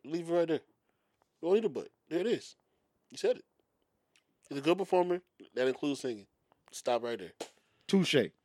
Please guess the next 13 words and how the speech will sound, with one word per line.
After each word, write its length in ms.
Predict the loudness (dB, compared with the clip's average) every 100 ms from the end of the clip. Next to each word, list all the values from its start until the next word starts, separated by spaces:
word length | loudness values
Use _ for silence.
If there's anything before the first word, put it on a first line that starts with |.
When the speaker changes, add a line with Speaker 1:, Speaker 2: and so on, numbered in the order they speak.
| _ _
Speaker 1:
it 200 | -12 -10
is. 140 | -6 0
Speaker 2:
Have 140 | 2
we 80 | 4
cleared 260 | 8 10 10
everything 380 | 8 6 6 8
up 180 | 6 4 _ _ _ -8
about 300 | 4 6 6
this 100 | 6
so-called 380 | 4 6 8 8
hate 160 | 6 4
with 120 | 2
Usher? 300 | 2 0